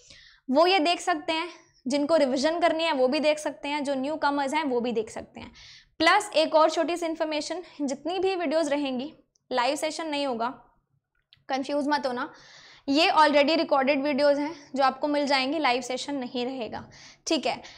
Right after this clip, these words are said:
अब ये इनिशिएटिव आपको लगता है कि आपका कोई फैमिली में है, कोई फ्रेंड्स में है, कोई नोन में है, जिसको, अ, प्रिपरेशन करनी है और जिसको नीड है इस चीज़ की, आप उस तक definitely शेयर करना। Because अगर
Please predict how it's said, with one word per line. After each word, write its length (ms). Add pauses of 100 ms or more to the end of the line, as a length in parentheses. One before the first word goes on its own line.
(160)
अब 140
ये 240
इनिशिएटिव 560 (320)
आपको 300
लगता 420
है 180
कि 160
आपका 280
कोई 180
फैमिली 520
में 160
है, 320 (140)
कोई 180
फ्रेंड्स 440
में 140
है, 200
कोई 200
नोन 260
में 160
है, 200 (420)
जिसको, 360
अ, 400
प्रिपरेशन 600
करनी 360
है 100
और 180
जिसको 320
नीड 480
है 260 (220)
इस 180
चीज़ 300
की, 100
आप 220
उस 180
तक 120
definitely 720
शेयर 240
करना। 380 (420)
Because 320 (400)
अगर 340